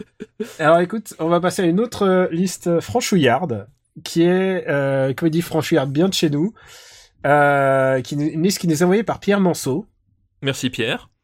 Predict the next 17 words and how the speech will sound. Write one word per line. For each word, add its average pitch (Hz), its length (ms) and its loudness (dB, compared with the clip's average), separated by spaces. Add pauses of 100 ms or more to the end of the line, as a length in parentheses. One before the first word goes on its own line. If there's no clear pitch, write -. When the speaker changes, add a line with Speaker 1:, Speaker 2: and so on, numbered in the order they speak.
(140)
Speaker 2:
Et 165 200 2
le, 143 140 -2
ce - 140 -6
premier 190 240 0
film 240 260 -4
est 220 180 2 (540)
Calmos. 160 680 0 (1000)
Speaker 1:
Oh, 277 440 0 (140)
Calmos, 147 520 2
oh - 60 -6
la 180 100 -6
vache. 175 340 -2 (200)
Speaker 2:
<laughs> - 200 -20
Calmos 196 540 2
de, 156 500 2
de 151 80 -2
Blier. 165 600 0